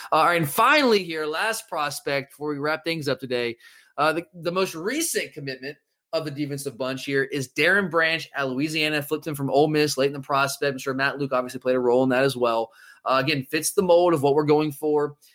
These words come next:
with longer D Bs, a little taller, longer, six two, hundred seventy-eight pounds, coming at number six hundred and seventy-one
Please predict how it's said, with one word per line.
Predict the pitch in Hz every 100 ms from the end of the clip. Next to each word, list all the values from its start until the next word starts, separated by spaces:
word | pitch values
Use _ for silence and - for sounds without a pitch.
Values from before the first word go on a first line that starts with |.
| _ -
with | 127
longer | 123 127 147 147 151
D | 143 160
Bs, | 139 139 135 131
a |
little | 139
taller, | 143 139 143 139
longer, | 131 131 139 135 135 - - _
six | - 175 -
two, | 185 165
hundred | 156 156
seventy-eight | 160 156 151 147
pounds, | 147 143 139 139
coming | - 165
at | 151
number | 143
six | 139 - 185
hundred | 196 190 165
and | 139
seventy-one | - 151 147 160 165 156 _ 117 135 135 135